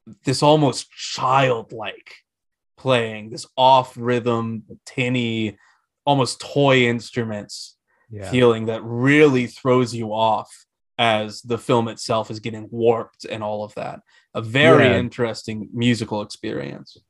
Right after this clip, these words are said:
Speaker 2: Yeah, the scene in the confessional was particularly striking for me music-wise. It felt very, I don't even know what they were making it on, but it's very plucky and very, like,
Speaker 1: Mm-hmm.
Speaker 2: uh, it was something we'd put in, like, a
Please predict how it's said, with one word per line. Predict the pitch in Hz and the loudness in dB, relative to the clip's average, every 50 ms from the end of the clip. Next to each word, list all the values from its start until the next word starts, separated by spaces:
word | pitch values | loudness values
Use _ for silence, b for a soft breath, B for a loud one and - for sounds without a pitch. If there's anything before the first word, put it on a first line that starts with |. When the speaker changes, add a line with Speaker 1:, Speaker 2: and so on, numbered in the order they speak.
| _ - | _ -2
Speaker 2:
Yeah, | 143 143 139 | 0 2 2
the | 131 135 | 2 0
scene | - - - 185 185 190 180 | -2 -2 0 2 4 4 4
in | 165 147 | 6 6
the | 131 113 | 4 4
confessional | - - - 107 - - - 120 117 - - 120 110 87 82 87 87 - | 2 0 -6 -6 -4 -2 -2 0 0 0 -2 -4 -4 -2 -2 -2 -4 -4
was | - 101 101 95 | -4 -4 -6 -6
particularly | - _ 101 90 - 113 104 - 98 95 95 90 90 87 | -6 _ -12 -4 -2 -2 0 2 0 2 2 2 0 0
striking | - - - 107 95 92 87 - 87 80 73 69 - - | -2 -2 0 2 2 2 2 0 -4 -4 -6 -8 -12 -14
for | - - 107 95 | -6 -4 -2 -2
me | 90 87 85 82 | 0 -2 -2 -2
music-wise. | 87 87 90 85 - 92 - - 85 80 78 78 76 | -2 -2 -2 -2 -4 -6 -2 0 0 2 2 0 -2
It | 82 71 | -6 -4
felt | - - 101 87 82 | 0 0 0 0 0
very, | 90 107 101 98 101 101 98 92 87 87 82 78 - _ _ _ _ _ _ _ _ - - | 0 2 4 4 6 6 4 4 4 2 0 -2 -6 _ _ _ _ _ _ _ _ -12 -8
I | - - 67 101 113 | -8 -4 -2 0 2
don't | 110 113 | 4 4
even | 110 98 101 98 98 | 4 4 4 4 4
know | 98 92 92 | 4 4 4
what | 90 87 92 95 - - - | 2 2 2 2 0 0 -2
they | 95 87 | -2 -2
were | 85 85 | -2 -2
making | 87 85 85 87 87 - 127 127 90 87 85 | -2 -4 -4 -4 -6 -6 -8 -6 -6 -4 -2
it | 78 | -2
on, | 78 80 82 80 76 76 | 0 0 0 -2 -2 -4
but | 78 80 80 | -6 -6 -4
it's | 90 | 0
very | 107 113 120 117 104 | 2 4 4 4 2
plucky | - - - - - 117 107 104 - - 101 90 87 | 0 -6 -10 -2 0 2 2 2 0 -2 0 0 0
and | 85 85 | 0 0
very, | 76 98 90 98 98 95 90 | 0 0 2 2 2 2 0
like, | 87 87 87 85 - - | 0 0 0 0 0 -2
Speaker 1:
Mm-hmm. | 131 117 - - 131 113 107 107 - _ _ - | -6 -6 -6 -6 -6 -6 -8 -12 -16 _ _ -6
Speaker 2:
uh, | 101 101 101 95 92 90 90 - - - | -2 0 2 2 2 2 2 -2 0 2
it | 113 139 | 2 2
was | 139 131 | 4 2
something | - 190 180 170 - 139 120 | 2 0 0 0 0 -2 0
we'd | 123 127 120 113 | 0 0 0 -2
put | - 131 110 | -2 -2 0
in, | 104 98 92 | 0 0 0
like, | 92 87 82 - | -2 -4 -4 -4
a | 87 82 78 | -4 -6 -6